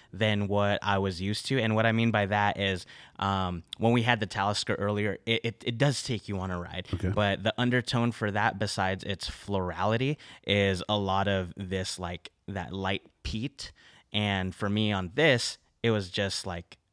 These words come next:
Speaker 1: a lot of citrus,
Speaker 2: Okay.
Speaker 1: a lot of that,
Speaker 2: Okay.
Speaker 1: that sweet caramel that you
Speaker 2: Okay.
Speaker 1: were pointing out.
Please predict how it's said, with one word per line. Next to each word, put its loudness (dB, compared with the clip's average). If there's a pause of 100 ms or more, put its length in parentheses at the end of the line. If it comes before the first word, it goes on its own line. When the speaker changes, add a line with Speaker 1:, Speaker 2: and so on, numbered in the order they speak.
Speaker 1:
a -10
lot -6
of -10
citrus, -10 (340)
Speaker 2:
Okay. -4
Speaker 1:
a -4
lot 0
of -2
that, -4
Speaker 2:
Okay. -4
Speaker 1:
that -8
sweet -4
caramel -2
that -4
you -4
Speaker 2:
Okay. -2
Speaker 1:
were 0
pointing -2
out. -6